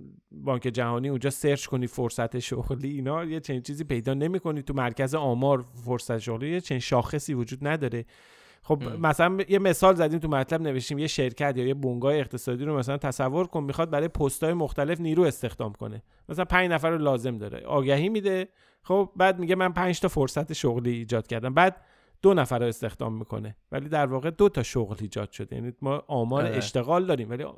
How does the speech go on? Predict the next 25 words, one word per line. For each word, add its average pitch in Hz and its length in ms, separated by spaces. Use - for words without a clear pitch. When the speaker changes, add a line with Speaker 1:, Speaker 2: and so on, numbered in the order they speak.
Speaker 1:
چیزی 127 240
به 120 140
اسم 120 180
شاخص 120 500
فرصت 131 420
شغلی 127 340
نداریم. 190 360
کما 202 360
اینکه 185 220
خود 185 280
صولت 127 400
مرتضوی 117 720
توی 160 460
صحبتاش 135 800
داره 151 220
میگه 175 220
که 202 300
سیصد 175 640
تا 220 100
چهارصد 170 580
هزار 202 260
تا 214 120
این 214 180
فرصت‌های 180 540
شغلی 185 420